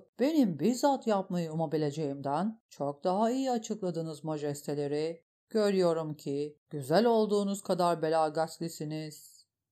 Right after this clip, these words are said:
Deni güldü. "Ah, değilim." Reznak Moreznak, Deni'nin kulağına, "Majesteleri," diye fısıldadı.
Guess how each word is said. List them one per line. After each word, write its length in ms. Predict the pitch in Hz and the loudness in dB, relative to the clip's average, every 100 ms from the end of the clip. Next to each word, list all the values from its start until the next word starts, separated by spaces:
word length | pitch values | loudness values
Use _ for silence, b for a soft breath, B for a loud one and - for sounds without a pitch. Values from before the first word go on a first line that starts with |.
| _ _ | _ _
Deni 260 | 247 233 185 | 0 2 2
güldü. 500 | 170 160 147 143 - _ _ _ | 0 -2 -4 -8 -8 _ _ _
"Ah, 320 | 247 302 220 - _ | -2 -2 -4 -12 _
değilim." 600 | 185 185 220 233 202 202 _ _ _ _ | 2 4 4 4 2 -4 _ _ _ _
Reznak 480 | 202 277 320 269 226 | 2 2 2 0 0
Moreznak, 840 | 185 165 151 143 147 151 185 _ | -2 -2 -2 -4 -4 -4 -6 _
Deni'nin 440 | 220 269 330 262 202 | 2 4 6 4 2
kulağına, 760 | - 165 151 139 156 185 220 _ _ _ _ | -4 -2 -2 -2 -4 -4 -8 _ _ _ _
"Majesteleri," 1120 | 139 123 123 - 139 131 135 143 170 220 - _ _ _ | -8 -8 -10 -10 -10 -10 -10 -6 -4 -6 -10 _ _ _
diye 260 | 196 190 190 | 0 2 -2
fısıldadı. 800 | 175 170 156 151 147 143 143 | -6 -6 -4 -4 -4 -6 -8